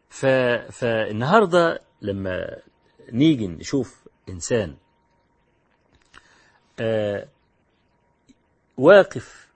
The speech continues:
يقف يوم القيامة ولا يدري أين مصيره وإلى أين يذهب، فلا يرى شيئًا. فخلينا ناخد شريحة من البني آدمين اللي عايشين في الدنيا بالطول والعرض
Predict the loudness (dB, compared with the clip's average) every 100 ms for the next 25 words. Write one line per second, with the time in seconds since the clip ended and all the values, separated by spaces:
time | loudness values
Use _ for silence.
0 | _ 0 0 0 -6 0 0 0 -6 -8
1 | -6 -4 -4 -10 -20 _ _ _ _ _
2 | _ -6 2 6 8 8 6 -2 -4 _
3 | _ 0 0 0 -4 -6 -4 -4 -4 -4
4 | -4 -2 -4 -4 -4 -2 -4 -4 -12 -14
5 | _ _ _ _ _ _ _ _ _ _
6 | _ _ 2 4 6 4 2 0 -4 -6
7 | -10 -18 _ _ _ _ _ _ _ _
8 | _ _ _ _ 0 2 2 0 0 -2
9 | -4 -2 0 0 0 -2 0 0 -2 -4
10 | -4 -4 2 2 2 -2 2 2 0 -8
11 | _ _ _ _ _ _ -2 0 2 2
12 | 0 -2 0 0 2 -2 -2 -2 0 0
13 | 2 2 0